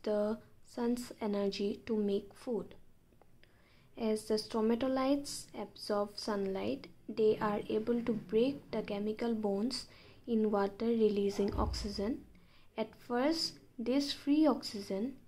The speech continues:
reacted with the iron-rich water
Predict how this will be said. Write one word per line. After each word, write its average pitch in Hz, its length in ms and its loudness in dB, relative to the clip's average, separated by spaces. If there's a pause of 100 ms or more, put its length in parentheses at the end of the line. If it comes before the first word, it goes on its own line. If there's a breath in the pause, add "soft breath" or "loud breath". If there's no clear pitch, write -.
reacted 220 800 0 (360 loud breath)
with 226 300 4
the 226 220 0
iron-rich 240 1400 2
water 214 540 -2